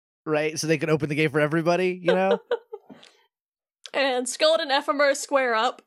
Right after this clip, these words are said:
Speaker 2: and then, like, the four darknesses, like, portal over, and, like, "What? Kinda wanna watch this. What's going
Speaker 1: So there's
Speaker 2: on?"
Speaker 1: four s-, there's four separate, and then player is already taken by a fifth darkness.
Speaker 2: Yes.
Speaker 1: Okay. And there was a sixth one that was outside, which accounts for the other, the six darknesses that we were told about.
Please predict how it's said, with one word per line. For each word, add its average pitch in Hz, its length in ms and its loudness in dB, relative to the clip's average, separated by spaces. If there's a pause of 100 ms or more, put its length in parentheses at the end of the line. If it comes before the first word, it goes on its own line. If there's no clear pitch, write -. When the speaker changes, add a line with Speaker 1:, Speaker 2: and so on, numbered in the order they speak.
(180)
Speaker 2:
and 233 220 0
then, 254 80 2
like, 233 180 -2
the 254 80 2
four 277 320 2
darknesses, 285 680 0
like, 240 180 -2
portal 233 400 2
over, 226 320 0
and, 262 120 -2
like, 233 300 -2
"What? 294 380 -12
Kinda 359 180 -10
wanna 403 340 -10 (120)
watch 466 240 -12
this. - 200 -10
What's 311 120 -16
going 403 220 -6
Speaker 1:
So 427 100 0
there's 185 160 0
Speaker 2:
on?" - 60 -8
Speaker 1:
four 208 180 2
s-, - 140 -4
there's 170 280 -2
four 220 220 2
separate, 185 400 0
and 160 120 0
then 151 120 0
player 165 320 0
is 156 180 0
already 151 440 0
taken 139 320 0
by 131 220 2 (100)
a 135 80 -2
fifth 135 300 -2
darkness. - 560 -4 (160)
Speaker 2:
Yes. - 500 -6
Speaker 1:
Okay. - 300 -4 (500)
And 139 120 -6
there 147 80 -2
was 135 120 -6
a 127 40 -8
sixth - 280 -2
one 180 160 2
that 160 100 4
was 147 140 -2
outside, 147 680 0 (600)
which 123 140 -6
accounts 143 280 -4
for 147 100 -6
the 143 100 0
other, 139 120 -4
the 135 80 -8
six 147 220 -2
darknesses 123 440 -4
that 120 100 -4
we 123 100 -4
were 120 100 -6
told 110 220 -4
about. - 280 -20